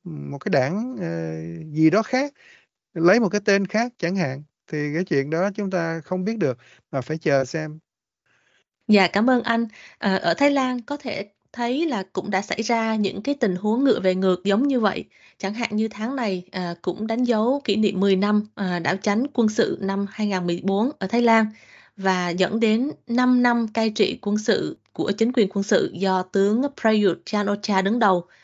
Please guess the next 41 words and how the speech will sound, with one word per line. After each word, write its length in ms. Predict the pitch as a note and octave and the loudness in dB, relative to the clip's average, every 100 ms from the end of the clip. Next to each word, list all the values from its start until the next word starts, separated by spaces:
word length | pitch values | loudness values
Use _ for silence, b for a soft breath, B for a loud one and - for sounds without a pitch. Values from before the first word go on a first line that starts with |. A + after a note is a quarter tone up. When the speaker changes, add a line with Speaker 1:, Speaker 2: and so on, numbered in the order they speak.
| b b - | b b -2
Speaker 2:
Và 320 | F#3+ F3+ F3+ | 0 0 -4
sau 240 | - - A#3 | -4 -4 -2
đó 100 | C4 | -2
thêm 160 | C4+ A3 | -2 0
bốn 200 | A3 C#4+ | 0 0
năm 180 | C4 G#3+ | -2 -2
nữa 240 | - B3+ - | -2 -6 -4
khi 300 | A#3 G#3+ G#3 | -2 0 -2
mà 380 | G3 F3 D#3+ E3 b b | -2 -4 -4 -8 b b
ông, 320 | - G3+ G3+ G3 | -2 -2 -2 -4
à, 220 | F#3 F3+ A3 | -4 -6 -6
đứng 180 | G3 B3+ | -4 -2
đầu 280 | A3 F3 E3+ | -2 -2 -4
nghị 220 | E3+ D#3+ | -4 0
viện 260 | F3 D#3 - _ | 0 -2 -8 _
của 240 | - - | -6 -2
một 120 | A3+ G#3+ | -2 -2
cái 120 | B3 B3 - - | -2 -4 -6 -2
chính 160 | A3 | -2
phủ 280 | C#4 G#3 A3 A3 | 0 -2 -2 -2
do 240 | G#3+ F#3+ | 0 2
quân 180 | F#3 G3 | 0 -2
đội 120 | F3+ | -2
hậu 120 | E3 | -2
thuẫn. 240 | - F#3+ A#3 - B B B B B B B - | 0 0 0 -4 B B B B B B B -2
Sau 220 | C4 C4+ | 2 4
mười 300 | B3 A3 G3 | 6 6 4
năm 340 | G3+ A3+ G#3+ G#3+ | 2 0 -2 -2
kể 180 | - - | -2 -2
từ 80 | A#3+ | -2
năm 180 | G#3 G#3 | -2 -2
hai 120 | G#3+ | -2
ngàn 160 | G3+ F3+ | -2 -2
mười 80 | |
bốn, 320 | F3 F#3 G#3 D4 B B B | 0 0 0 -2 B B B
thì 360 | - G#3+ G3 F#3 | -2 2 2 2
thưa 100 | F#3 | 0
anh, 300 | A3 G#3+ G#3+ | 0 2 0
triển 220 | G#3+ F#3+ A#3 | 0 -2 0
vọng 220 | A#3 F#3+ | -2 -2
nắm 140 | A3 | -4